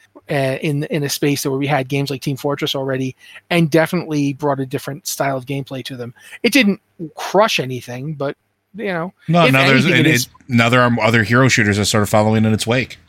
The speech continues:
Speaker 1: Yeah, like, I mean, one of the best ones is probably Apex Legends, but you could
Speaker 2: Yep.
Speaker 1: you could make a case for a bunch of different ones. But
Speaker 2: Valorant.
Speaker 1: Yeah, Valorant. <laughs> Oh, phew. Wow, Valorant feels very much like somebody just picked up <laughs> Overwatch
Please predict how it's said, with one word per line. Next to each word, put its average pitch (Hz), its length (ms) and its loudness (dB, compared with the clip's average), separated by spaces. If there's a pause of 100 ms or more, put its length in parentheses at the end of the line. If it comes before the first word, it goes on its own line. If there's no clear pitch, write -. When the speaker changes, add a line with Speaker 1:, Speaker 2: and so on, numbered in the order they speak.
(300)
Speaker 1:
Yeah, 240 240 4
like, 185 200 -2
I 180 100 2
mean, 180 340 -2
one 160 140 -2
of 151 80 -2
the 156 80 -2
best 147 320 -4
ones 151 260 -4
is 135 220 -12
probably 160 880 0
Apex 143 360 -4
Legends, 151 360 -6
but 156 160 -10
you 160 40 -8
could 139 220 -12
Speaker 2:
Yep. 92 340 0 (220)
Speaker 1:
you 190 80 0
could 185 140 -2
make 180 100 4
a 160 60 2
case 156 240 0
for 135 80 -8
a 120 40 -10
bunch 120 240 -12
of 120 60 -20
different 131 240 -18
ones. 143 160 -14
But 104 160 4
Speaker 2:
Valorant. 113 480 4 (420)
Speaker 1:
Yeah, 135 200 -4
Valorant. 151 460 2
<laughs> 156 40 -8
Oh, 185 80 4
phew. - 240 2 (420)
Wow, 185 300 6 (240)
Valorant 185 520 2
feels 175 300 -2 (120)
very 180 320 2
much 165 240 0
like 151 140 -6
somebody 160 280 -4
just 151 220 -6 (160)
picked - 320 0
up 196 160 2
<laughs> - 80 -4
Overwatch - 840 -2